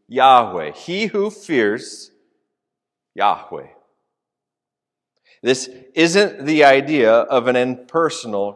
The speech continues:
God. This isn't some ambiguous force of nature or the power of gods. This is the God,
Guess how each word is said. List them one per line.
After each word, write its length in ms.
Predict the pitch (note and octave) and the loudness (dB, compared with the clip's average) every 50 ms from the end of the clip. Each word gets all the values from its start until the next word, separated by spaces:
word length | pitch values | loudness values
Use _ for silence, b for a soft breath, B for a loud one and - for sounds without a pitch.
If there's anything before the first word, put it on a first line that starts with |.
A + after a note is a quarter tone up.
| _ G#2+ | _ -2
God. 460 | C#3 C#3 C3+ B2 F2+ D2+ - - - b b b b b b | 4 6 6 6 6 2 -2 -10 -16 b b b b b b
This 220 | C3 C3 C3 D3 | -4 -4 -2 2
isn't 380 | E3+ D#3+ D3 E3 F#3 F3+ - - | 2 2 2 2 -2 -2 -4 -4
some 280 | - E3 D#3 D3+ D3+ A2 | 2 2 2 2 2 0
ambiguous 840 | C#3+ C#3+ C#3 C3+ B2+ A2+ - D3 C#3+ C#3+ C#3+ D3 D3 D3 D3 C#3+ - | 0 0 0 -2 -6 -2 -2 -2 -2 -2 -6 -8 -2 -2 -2 -2 -4
force 640 | - - - - D3+ C#3 B2+ B2+ B2 - - - b b b b b | -12 -16 -12 -4 -2 0 0 0 -2 -4 -12 -14 b b b b b
of 420 | B2+ C3 B2+ A#2+ - - - A2 | 0 0 0 0 -10 -20 -16 -12
nature 680 | A#2+ C3 C#3+ D3 D3 C#3+ D3 - - F2+ D#2 D2 C#2+ _ _ _ _ _ _ _ - | -8 -4 -4 -4 -4 -4 -8 -18 -20 -18 -18 -18 -18 _ _ _ _ _ _ _ -10
or 160 | - A2+ B2+ | -6 -4 -4
the 80 | C3 - | -4 -6
power 500 | - - C3 C3+ C#3 D3 C#3+ C#3 - C#3+ | -8 -6 -2 0 0 0 0 -2 -2 -4
of 200 | C#3 C3+ A#2+ - | -6 -6 -6 -6
gods. 760 | A#2+ G#2+ G2 G2 F#2+ F2+ - _ _ - - - - - _ _ _ _ _ _ _ _ _ _ _ _ _ _ _ _ _ _ _ _ _ _ _ _ | -6 -6 -6 -8 -14 -16 -16 _ _ -20 -20 -20 -20 -20 _ _ _ _ _ _ _ _ _ _ _ _ _ _ _ _ _ _ _ _ _ _ _ _
This 220 | - F2+ - - | -20 -18 -16 -12
is 480 | G#2+ A2 A2 A2+ A2 - - - - _ _ _ _ _ _ _ _ _ _ _ | -12 -12 -12 -12 -14 -16 -16 -18 -18 _ _ _ _ _ _ _ _ _ _ _
the 220 | _ F2+ A2 A2+ | _ -10 -8 -8
God, 440 | G#2 - F#2+ D2 C2+ C2 A#1+ - _ | -8 -8 -10 -10 -10 -10 -14 -18 _